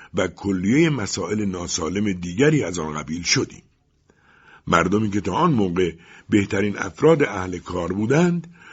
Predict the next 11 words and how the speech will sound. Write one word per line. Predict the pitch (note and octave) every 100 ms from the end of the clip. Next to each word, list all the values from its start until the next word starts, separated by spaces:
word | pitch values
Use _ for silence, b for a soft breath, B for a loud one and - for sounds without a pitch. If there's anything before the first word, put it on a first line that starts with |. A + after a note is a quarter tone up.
| B
دیگر | F#2+ G#2 C3+
حتی | C3+ C3+ D3
یک | B2+ A2+ F#2
دقیقه | G2+ G#2+ G#2 C3
هم | E3+ E3+
فرصت | G#3+ - C3+ C#3
اندیشیدن | B2 G2 F2 E2 F2+ F2 E2+
به | E2
ما | D#2+ G2
را | B2+
نداشتند. | D3 C3+ - - - - _